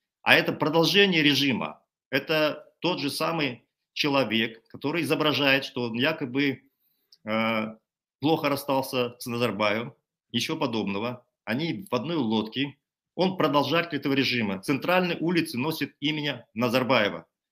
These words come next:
Университет имени Назарбаева. Только город для вида поменяли, и все.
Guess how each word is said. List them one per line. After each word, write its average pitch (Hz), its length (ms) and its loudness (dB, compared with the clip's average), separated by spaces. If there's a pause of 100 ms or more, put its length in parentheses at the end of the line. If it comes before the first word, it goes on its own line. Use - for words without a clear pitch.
(160)
Университет 156 500 -2 (600)
имени 160 440 0
Назарбаева. 127 800 0
Только 165 240 -4
город 139 320 2
для 135 160 6
вида 131 220 2
поменяли, 180 580 -2 (180)
и 139 100 2
все. 131 480 0